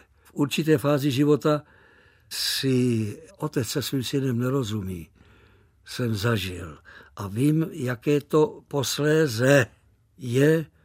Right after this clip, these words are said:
pro toho dospělého, už otce s dospělým synem, jaká je v tom výčitka vnitřní velká. A já mám pocit, že Bo si je toho vědom, jeho to trápí. Tam jsou momenty, kdy on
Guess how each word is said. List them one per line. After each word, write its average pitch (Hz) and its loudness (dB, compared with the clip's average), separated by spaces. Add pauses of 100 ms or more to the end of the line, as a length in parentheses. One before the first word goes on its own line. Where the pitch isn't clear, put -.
(160)
pro 120 -4
toho 151 0
dospělého, 131 2
už 113 -6
otce 143 -6
s 107 -8
dospělým 139 -2
synem, 117 -6 (520)
jaká 139 0
je 165 4
v - -2
tom 160 2
výčitka 123 -4 (240)
vnitřní 120 -2
velká. 123 0 (220)
A 131 -4
já 131 0
mám 143 2
pocit, 143 -2
že 131 2
Bo 143 4 (500)
si - 0
je 165 0
toho 180 2
vědom, 180 -4
jeho 180 4
to - 4
trápí. 135 -2 (500)
Tam 156 2
jsou 180 4
momenty, 143 2
kdy 135 4
on 135 4